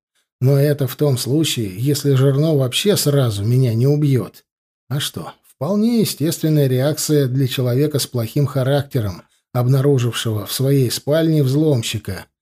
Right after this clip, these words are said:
Да, этот, скорее всего, сразу будет убивать. Обут я был в самые мягкие сапоги, что удалось найти на рынке.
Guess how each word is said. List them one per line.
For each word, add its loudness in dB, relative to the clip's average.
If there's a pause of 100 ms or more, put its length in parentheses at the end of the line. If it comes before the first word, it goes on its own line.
(520)
Да, 0
этот, -2
скорее -2
всего, -2
сразу 0
будет -2
убивать. -2 (920)
Обут -2
я 2
был -16
в -10
самые 2
мягкие 0
сапоги, -6
что -8
удалось -4
найти -2
на 2
рынке. -2